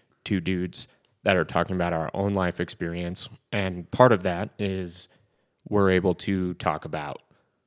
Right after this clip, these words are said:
books we've read and therapists and counselors and some other stuff that wouldn't be allowed in our program i-, at meeting level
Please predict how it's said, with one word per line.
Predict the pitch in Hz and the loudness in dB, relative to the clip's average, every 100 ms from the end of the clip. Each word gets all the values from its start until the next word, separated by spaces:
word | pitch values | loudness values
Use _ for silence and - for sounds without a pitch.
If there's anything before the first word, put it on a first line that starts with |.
| _ - | _ -18
books | 92 95 - | 0 0 2
we've | - 92 87 | -4 -4 -4
read | 90 87 85 80 80 _ _ _ _ | -4 -4 -6 -8 -12 _ _ _ _
and | - 85 82 78 76 76 - _ - | -8 -6 -6 -8 -12 -16 -20 _ -6
therapists | 92 87 - 80 - - - | -4 -2 -2 -4 -6 -10 -10
and | 92 | -4
counselors | 90 82 - 92 85 87 | -4 -4 -4 -2 -2 -4
and | 95 | -8
some | - 98 | 0 4
other | 98 98 | 6 4
stuff | - - 98 87 - | 2 -2 -2 -2 -4
that | 87 76 92 92 | -4 -4 -10 -10
wouldn't | 98 104 98 | -2 0 0
be | 98 95 | -2 -4
allowed | 90 90 87 90 87 - _ _ _ _ _ | -2 -4 -2 -4 -6 -12 _ _ _ _ _
in | 117 107 | 2 4
our | 92 | 2
program | 87 - 92 87 87 82 80 80 _ _ | 0 0 0 0 -6 -6 -10 -16 _ _
i-, | 101 85 - | -8 -8 -10
at | 87 - | -12 -6
meeting | 101 101 95 82 | -2 -2 -4 -8
level | 80 78 78 | -10 -10 -12